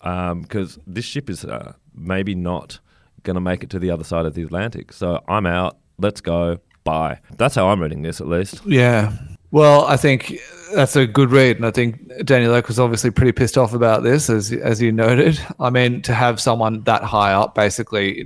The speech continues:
Speaker 2: do exactly that, say, you know, "This is basically as high as I think this thing's gonna get, so let's cash out and, and move on."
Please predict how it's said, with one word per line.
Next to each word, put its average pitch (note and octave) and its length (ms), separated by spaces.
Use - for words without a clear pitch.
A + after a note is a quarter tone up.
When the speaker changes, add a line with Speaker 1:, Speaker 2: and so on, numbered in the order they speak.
Speaker 2:
do A#2 100
exactly G2+ 360
that, F#2+ 240
say, G2 680
you A2 160
know, F#2 80
"This G#2+ 220
is G#2+ 60
basically G2 500
as F#2 80
high G#2 200
as F#2+ 100
I F#2+ 80
think G2 180
this G2+ 120
thing's G2+ 220
gonna G2 160
get, F#2+ 220
so - 100
let's F#2 220
cash F#2 300
out F#2 200
and, F#2+ 180
and F#2+ 220
move F#2+ 220
on." F2+ 280